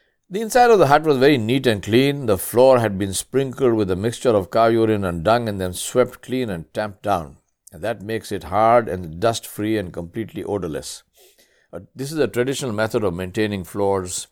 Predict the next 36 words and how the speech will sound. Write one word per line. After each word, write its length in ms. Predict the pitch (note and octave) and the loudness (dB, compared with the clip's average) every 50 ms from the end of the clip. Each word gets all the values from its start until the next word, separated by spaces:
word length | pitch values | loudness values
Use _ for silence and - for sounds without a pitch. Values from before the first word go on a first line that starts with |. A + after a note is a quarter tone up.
| _ _ _ _ _ _ _ _ _ _ _ _ _ _ _ _ _ _ _ _ _ _ - | _ _ _ _ _ _ _ _ _ _ _ _ _ _ _ _ _ _ _ _ _ _ -18
in 100 | F#2+ F2+ | -12 -10
the 100 | E2+ E2 | -6 -4
villages. 480 | F#2+ G2 F2 D#2+ D2 D#2 D2 - - _ _ _ _ _ _ _ _ _ _ _ _ _ _ _ _ _ _ _ _ _ _ _ _ _ _ _ _ _ _ _ _ _ _ _ _ _ _ _ _ _ _ _ _ _ _ _ _ _ _ | -2 -2 -2 -4 -6 -10 -14 -14 -18 _ _ _ _ _ _ _ _ _ _ _ _ _ _ _ _ _ _ _ _ _ _ _ _ _ _ _ _ _ _ _ _ _ _ _ _ _ _ _ _ _ _ _ _ _ _ _ _ _ _
There 140 | G2+ A2+ C3+ | -2 2 2
was 120 | D#3 D3+ | 4 4
a 60 | C#3 A#2+ | 2 0
cot 380 | - - - D3 C#3 - - | 2 2 4 2 2 0 -4
with 160 | G#2 A2 A2+ | -4 -2 0
a 80 | A2+ G#2 | 0 2
rope 260 | A2+ B2+ C3 B2+ - | 4 2 2 2 -2
mesh 540 | A#2 B2 A#2+ A2+ - - - - - - _ _ _ _ _ _ _ _ _ _ _ | -2 -2 -2 -2 -4 -8 -10 -12 -16 -20 _ _ _ _ _ _ _ _ _ _ _
with 140 | F#2+ G2 | -8 -8
a 60 | F#2+ E2+ | -8 -6
blanket 440 | D#2+ F#2 G#2+ A2+ A2+ - A2 - | -4 -4 -4 -4 -4 -6 -6 -6
on 120 | E2 D#2 D2+ | -6 -8 -8
it. 220 | C#2+ - - _ _ _ _ _ _ _ _ _ _ _ _ _ _ _ _ _ _ _ _ _ _ | -12 -16 -18 _ _ _ _ _ _ _ _ _ _ _ _ _ _ _ _ _ _ _ _ _ _
There 100 | - G2+ | -8 -6
were 80 | G#2+ G2+ | -6 -2
some 260 | - C3 B2+ B2 A2 | -2 -2 -2 -2 2
pots 280 | - B2 B2 A#2 - | 2 2 2 4 2
and 160 | - G#2+ G2 F2+ | -4 -6 -2 2
pans 440 | A2+ A#2 B2+ C3 C3 C3 A2+ G#2+ | 2 4 4 4 2 0 -4 -6
neatly 360 | F2 G#2 G#2+ G#2 G2 G#2+ A2 G2 | -4 -4 -4 -6 -6 -6 -6 -6
placed 360 | - - G2 G2 F#2 - - | -4 -4 -4 -4 -4 -6 -10
in 140 | E2 D#2+ E2+ | -12 -8 -6
one 200 | F2+ F#2+ G2 G2+ | -6 -6 -6 -6
corner 280 | - F#2 G#2 A2 A2+ | -4 -4 -2 -2 -4
with 120 | G#2 F2+ D#2+ | -4 -6 -6
a 60 | D#2+ | -8
small 380 | - - - F2 G2 G2 F#2 | -12 -10 -6 -4 -4 -4 -4
stove 440 | F2 - - - G#2+ G#2 G#2 G2 E2+ | -6 -10 -10 -6 -4 -4 -4 -4 -4
near 200 | F2+ G2+ A#2+ C3 | -2 2 2 4
them. 200 | C3 C3+ C3+ C#3+ - _ _ _ _ _ _ _ _ _ _ _ _ _ _ _ | 4 2 0 -2 -10 _ _ _ _ _ _ _ _ _ _ _ _ _ _ _
He 200 | _ - A#2+ B2+ C3+ C3+ | _ -8 -2 0 2 2
asked 180 | C#3+ - - | 2 0 -4
me, 160 | A#2+ A#2 A#2 | -6 -6 -4